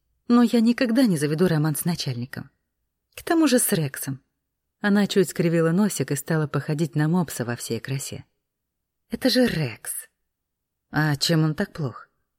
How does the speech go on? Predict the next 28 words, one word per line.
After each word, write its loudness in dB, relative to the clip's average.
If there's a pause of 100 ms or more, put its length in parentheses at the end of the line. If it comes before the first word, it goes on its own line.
(380)
«По 2
мне, 4
так 0
лучший 2
представитель 0
своего -2
рода». -6 (360)
«Я 6
не 8
сказала, 2
что -4
он 0
плох. -8 (300)
Просто -2 (380)
мне 6
нравятся 2
мужчины 0
другого 0
сорта. -10 (880)
Он 4
мягкий, 2
как -6
котенок. -8 (560)
А 2
мне 6
подавай -2
страсть, -6 (120)
необузданность, 0